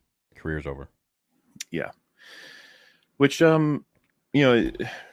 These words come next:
Speaker 2: as, as, for how Marvel stories are going anyway, he, he just got set up as being the most important character. He's everywhere, and everyone's gonna have to deal with him. And so now they're gonna have to find a way to flush him out completely or recast him. It's gonna be a complete mess.
Speaker 1: I know, dude.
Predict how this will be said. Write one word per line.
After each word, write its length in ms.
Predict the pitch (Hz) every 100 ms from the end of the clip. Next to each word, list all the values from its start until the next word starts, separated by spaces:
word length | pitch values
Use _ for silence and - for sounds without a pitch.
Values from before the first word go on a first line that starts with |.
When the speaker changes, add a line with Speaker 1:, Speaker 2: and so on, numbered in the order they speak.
| _ - - - - 92
Speaker 2:
as, 140 | 117 107
as, 500 | 113 107 104 107 107
for 100 | 110
how 140 | 113
Marvel 320 | 107 104 101 104
stories 360 | - 110 101
are 40 | 95
going 260 | 101 101
anyway, 400 | 98 98 92 92
he, 240 | 95 101 98
he 200 | 101 98
just 460 | 90 98 98 -
got 220 | - 92 -
set 260 | - 90
up 240 | 87 76 - - -
as 100 | 85
being 220 | 87 87
the 80 | 85
most 280 | 90 87
important 400 | 90 87 87 85
character. 400 | 85 80 80 85
He's 120 | 80 80
everywhere, 560 | 80 82 80 80 78
and 100 | 78
everyone's 260 | 82 82 80
gonna 140 | 78
have 80 | 76
to 80 | 82
deal 200 | 80 78
with 120 | 76
him. 200 | 73 78 -
And 120 | -
so 140 | 78 80
now 160 | 78
they're 100 | 78
gonna 140 | 76 76
have 120 | 82
to 80 | 78
find 220 | - 78
a 40 | 78
way 160 | 78 76
to 340 | 82 76 64 -
flush 300 | - 78 -
him 80 | 76
out 140 | 71
completely 380 | - 80 104 82
or 120 | 87
recast 480 | 82 78 80 71 -
him. 160 | 73 76
It's 120 | 78
gonna 120 | - 65
be 120 | 65
a 40 |
complete 380 | - 73 71 60
mess. 260 | 64 71 - _ _ _ _
Speaker 1:
I 220 | 80 80
know, 180 | 73 71
dude. 320 | 71 73 -